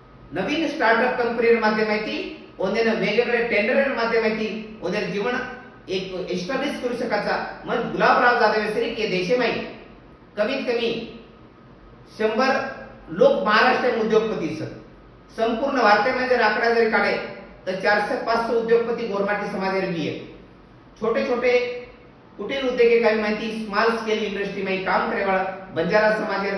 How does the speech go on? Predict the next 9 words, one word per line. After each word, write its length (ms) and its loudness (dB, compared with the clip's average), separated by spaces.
जे 60 0
उद्योगपती 720 2
सर 220 -4
ओंदेन 320 -2
विनंती 360 0
करू 220 4
छु 200 -2
की 200 -8
तम 200 2